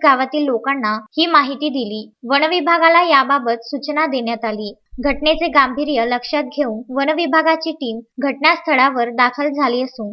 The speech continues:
सध्या घटनास्थळाकडे जाण्याचा मार्ग वनविभागाने बंद केलेला आहे. परंतु वनविभागाचे कर्मचारी तेथे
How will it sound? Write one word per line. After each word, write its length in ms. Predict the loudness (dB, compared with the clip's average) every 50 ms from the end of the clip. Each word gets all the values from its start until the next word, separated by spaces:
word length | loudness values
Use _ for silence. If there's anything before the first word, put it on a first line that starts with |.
| -12
सध्या 360 | 0 2 2 2 4 4 4
घटनास्थळाकडे 1040 | 4 4 0 -2 -2 -2 -2 -2 -2 -2 -2 0 2 2 0 0 -2 0 0 0 0 0
जाण्याचा 480 | 2 4 4 4 4 2 0 -2 -2
मार्ग 320 | 2 4 2 2 2 0 -2 -2 -2 -2 -2
वनविभागाने 680 | -2 0 0 0 -2 0 0 0 2 2 0 0 0
बंद 300 | 0 0 -2 -2 0 -2
केलेला 420 | -2 0 0 0 0 0 0 2 2
आहे. 340 | 0 0 -2 -4 -10 -12 -12 _ _ _
परंतु 440 | 4 4 6 6 4 2 -2 -2 0 0
वनविभागाचे 720 | 0 0 0 0 0 0 2 2 2 2 2 0 2 0 -2
कर्मचारी 680 | 0 0 -2 -2 -2 -4 -4 -2 -2 0 0 0 -2 -2
तेथे 300 | -2 -2 -2 0 0